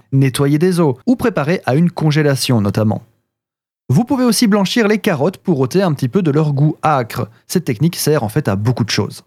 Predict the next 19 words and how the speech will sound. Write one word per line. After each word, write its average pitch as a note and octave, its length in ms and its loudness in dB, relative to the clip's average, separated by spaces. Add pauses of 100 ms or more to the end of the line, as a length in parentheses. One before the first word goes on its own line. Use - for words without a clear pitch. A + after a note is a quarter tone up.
(640)
Pour G#3 140 0
blanchir, A3 520 0 (100)
c'est - 120 -4
très G#3+ 160 0
simple. - 360 -4 (280)
Remplissez A3 600 0
une C#3+ 180 2
grande E3+ 360 0
casserole E3 420 0
d'eau D#3 160 2
légèrement F3+ 480 2
salée C3+ 400 0
et B2 80 -2
faites-la C#3+ 340 0
bouillir. A#2+ 560 -2 (420)
Prenez A3 260 -2
un D#3 160 0
grand C#3 280 0
saladier E3+ 560 0